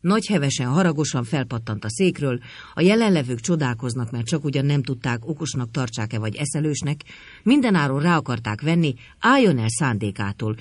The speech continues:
Úgy is meggyőzte őket hálás jóindulatáról, bátor szívének pedig semmi szüksége, hogy igazolja magát, hiszen mellette bizonyít a hőstetteiről szóló történet.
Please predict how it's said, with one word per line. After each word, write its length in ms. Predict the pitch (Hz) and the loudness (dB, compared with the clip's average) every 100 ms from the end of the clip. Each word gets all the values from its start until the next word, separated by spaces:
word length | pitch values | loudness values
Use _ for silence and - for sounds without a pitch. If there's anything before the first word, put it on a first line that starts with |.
| - | -10
Úgy 200 | - 302 | 2 4
is 180 | 277 - | 4 4
meggyőzte 520 | 202 190 156 147 156 | 4 6 4 4 2
őket 280 | 147 135 123 | 2 2 -2
hálás 440 | 139 151 123 113 | 0 0 0 0
jóindulatáról, 840 | 156 147 131 135 120 117 113 110 113 - - | 0 0 0 -2 -4 -2 -2 -2 -4 -8 -10
bátor 400 | 147 214 202 180 | 4 4 6 2
szívének 480 | 135 185 165 151 135 | 2 2 4 4 2
pedig 300 | 143 127 117 - | 0 -2 -2 -8
semmi 380 | - - 277 254 | -8 -2 2 2
szüksége, 560 | 175 180 - 156 131 120 117 - | 4 2 2 0 2 -2 -4 -6
hogy 140 | 151 | 0
igazolja 500 | 180 170 143 131 131 | 2 2 0 0 0
magát, 400 | 117 113 107 113 - - | 0 -2 -4 -6 -14 -6
hiszen 280 | 294 302 302 | -2 0 2
mellette 420 | 320 196 170 202 | 4 2 2 4
bizonyít 500 | 180 160 151 139 - - | 4 4 2 0 -4 -12
a 100 | - | 2
hőstetteiről 800 | 185 202 160 123 113 120 113 110 | 6 6 4 -2 -4 -2 -2 -2
szóló 320 | 104 123 110 | -4 -2 -2
történet. 600 | 101 123 98 - 92 - | -4 -8 -8 -10 -10 -12